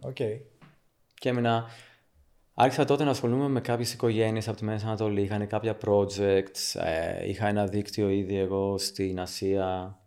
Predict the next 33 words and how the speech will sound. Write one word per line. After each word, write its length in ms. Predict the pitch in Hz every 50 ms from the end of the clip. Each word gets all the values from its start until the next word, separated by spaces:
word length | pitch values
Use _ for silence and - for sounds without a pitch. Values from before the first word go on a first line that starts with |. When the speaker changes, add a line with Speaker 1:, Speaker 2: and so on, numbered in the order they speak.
| _ _ _
Speaker 2:
στην 260 | - - - 107 92
Κίνα 480 | 92 104 101 98 95 95 98 104 101 - _ _ _ _ _ _
τότε, 300 | - 98 92 95 - 95
γιατί 240 | 101 101 95 104 107
πηγαίνω 300 | - - 101 101 98 98
ερχό-, 300 | 95 - 107 110 107 - - - _ _ _ _ _ _
είχα 240 | - 120 127 110
πάει, 420 | - - 113 110 101 98 95 - - - - - _ _ _ _
ας 140 | - -
πούμε, 180 | - 95 92 90
τρεις-τέσσερις 600 | 87 - - - 98 - 104 95 85 85 82 80
φορές 440 | - 80 82 92 120 156 170 165 -
και 100 | - 127
είχα 120 | 113 107
και 100 | 92 92
κάποιους, 500 | - 95 92 87 - 87 82 - - -
ε, 480 | 95 87 82 82 85 92 90 95 113 110 _ _ _ _ _ _ _ _ _ _ _ _ _ _ _ _ _ _ _ _
δικούς 320 | _ 104 107 - - 110 95
μου 80 | 98
ανθρώπους 400 | 92 - - 95 92 95 101 98
από 80 | 98 -
το 80 | 98
δίκτυό 320 | 95 92 92 - - 90 90
μου. 220 | 101 127 170 170 - - - - - - _ _ - - -
Οπότε 260 | - 120 - 151 151
αρχίσαμε 240 | 143 131 151 156 156
να 80 | 151 135
δουλεύουμε 320 | 120 113 127 143 143 139
σε 180 | 127 - - 120 113 113 110 107 107 104 104 101 101 98 98 98 - - -
αγοραπολισίες, 840 | 104 98 110 104 101 101 - 104 101 98 - - 113 95 87 - -
M 60 | 95
and 180 | 98 92 92 92
A. 180 | 92 82 78